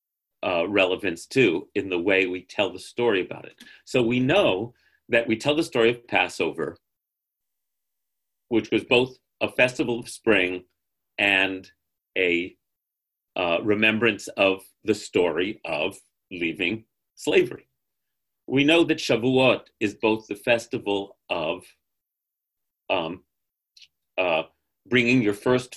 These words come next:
fruits of the harvest and of standing at Mount Sinai and receiving the Torah. That becomes the m-, mytho-historical,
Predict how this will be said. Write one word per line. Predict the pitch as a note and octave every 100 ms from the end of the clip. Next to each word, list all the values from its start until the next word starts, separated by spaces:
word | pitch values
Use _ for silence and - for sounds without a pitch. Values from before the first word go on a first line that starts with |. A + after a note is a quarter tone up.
| -
fruits | A2+ B2+ C3
of | G#2+ -
the | G2+
harvest | G2+ G2+ G3+ G4+ - - _ _ _ _ _ _ _ _ -
and | D#3 F3+ A#2 G#2 B2+ _ _ _ -
of | A#2
standing | - B2 A#2+ B2+ B2+
at | G#2+
Mount | A2 A2+
Sinai | - - G#2 G#2 G2 F2 F2 - _ _ _ _ _ -
and | A#2 G#2+
receiving | G#2 - G2 F2+ G#2+
the | F2+
Torah. | - C#3+ C3+ - - _ _ _ _ _ _ _ _ _ _ _ _ -
That | G2+ -
becomes | A#2 - G#2 F#2
the | - F#2+
m-, | G#2+ A2 _ _ _ _ _ _ _ A#2+
mytho-historical, | B2+ C#3+ E3 E3+ - C3 G2+ F#2+ A2 - - G#2 G#2+ G#2 G2 F#2+ -